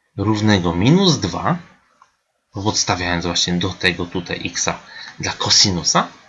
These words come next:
dostaniemy siedem pi dwudziestych. Dla K równego minus trzy, dalej jedziemy, bo do pi nam jeszcze daleko, jesteśmy zaraz przy zerze,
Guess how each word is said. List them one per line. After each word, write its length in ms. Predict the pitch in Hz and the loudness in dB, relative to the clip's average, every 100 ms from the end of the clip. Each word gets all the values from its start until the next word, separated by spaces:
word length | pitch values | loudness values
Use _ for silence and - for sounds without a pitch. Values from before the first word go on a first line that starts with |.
| _ - - - - - | _ -20 -20 -20 -20 -12
dostaniemy 1040 | 87 98 143 - 160 127 87 87 123 175 - _ _ _ _ _ _ _ _ _ _ _ _ - - - | -2 2 2 4 4 4 2 4 4 4 -8 _ _ _ _ _ _ _ _ _ _ _ _ -18 -18 0
siedem 680 | - - - 247 170 85 85 - _ _ _ _ _ _ _ - | 6 8 8 6 2 -2 -4 -16 _ _ _ _ _ _ _ -2
pi 280 | 98 80 - _ _ - | 0 0 -6 _ _ -10
dwudziestych. 1000 | 90 92 95 87 82 - - - - _ _ _ _ _ _ _ _ - _ _ _ - - - | -8 -4 -2 -2 -2 -6 -10 -18 -18 _ _ _ _ _ _ _ _ -20 _ _ _ -20 -14 -4
Dla 200 | 98 95 | 0 0
K 420 | - 131 101 - - _ _ _ _ _ _ _ _ _ _ - | 2 4 4 2 -16 _ _ _ _ _ _ _ _ _ _ -4
równego 520 | 101 98 98 90 85 | -2 2 2 2 0
minus 360 | 85 85 85 - | -2 -2 -4 0
trzy, 200 | - 175 | 2 2
dalej 400 | 95 101 98 95 | 4 4 4 4
jedziemy, 500 | 92 90 85 98 147 | 2 2 0 2 2
bo 80 | 139 | 4
do 140 | 131 | 2
pi 240 | - 113 | 2 0
nam 200 | 87 78 | 0 -4
jeszcze 240 | 80 - 95 | -6 -6 -4
daleko, 400 | 90 131 151 92 | -2 -2 -2 -4
jesteśmy 420 | 85 90 - 90 | -4 -4 -4 -4
zaraz 300 | 90 92 90 | -2 -2 -2
przy 180 | - 92 | -4 -2
zerze, 540 | 87 87 87 98 87 | -2 -2 -2 0 0